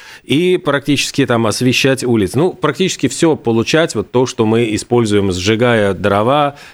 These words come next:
используя нефть, э, пытаясь, э, сжигать газ. То есть те самые, м, невосполняемые природные ресурсы, о чём кричат сейчас от Греты Тунберг и дальше по списку все защитники планеты.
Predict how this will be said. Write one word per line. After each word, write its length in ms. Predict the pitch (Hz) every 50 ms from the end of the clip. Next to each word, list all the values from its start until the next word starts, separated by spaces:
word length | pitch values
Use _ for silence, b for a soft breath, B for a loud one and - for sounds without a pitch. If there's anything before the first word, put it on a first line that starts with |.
| B B
используя 720 | 92 92 - - - 110 110 104 95 95 101 101 101 104
нефть, 500 | 113 127 147 160 139 - - - - -
э, 460 | 127 117 117 113 113 110 101 95 98
пытаясь, 680 | 92 - 101 - 110 107 107 104 98 92 - - -
э, 440 | 104 101 101 101 98 98 98 98 98
сжигать 500 | 98 92 92 98 101 95 101 98 92 98
газ. 420 | 98 123 151 160 147 135 - - -
То 80 | 117 113
есть 200 | 104 - - -
те 260 | - 147 160 175 143
самые, 480 | - - 139 135 139 135 123 117 - B B B B B B B
м, 320 | 120 113 113 117 113 113 123
невосполняемые 1700 | 151 175 175 151 143 147 143 - - 147 143 143 143 143 147 156 151 147 135 127 127 120 120 120 123 120 110 107 120 123 113 98 92
природные 560 | - 101 110 110 110 117 107 90 95 98 95
ресурсы, 520 | 92 101 95 - - 170 175 131 - -
о 100 | 110 95
чём 240 | 92 - 113 104 95
кричат 520 | - 101 98 - - 143 147 143 135 - - - 113 107 92
сейчас 520 | - - 87 - 101 95 92 - - -
от 200 | 98 87 87 92
Греты 320 | 95 101 101 98 90 - 92
Тунберг 560 | - 117 120 123 117 101 98 92 - - -
и 300 | 92 92 85 90 95 95
дальше 340 | 87 101 98 90 - - -
по 140 | - 92 82
списку 500 | - - 151 160 147 - - 123 104 B B B B B
все 300 | B - - 117 113 117
защитники 580 | 107 110 98 - - 110 101 - 101 95 - 101
планеты. 520 | - 98 95 92 92 85 71 - _ -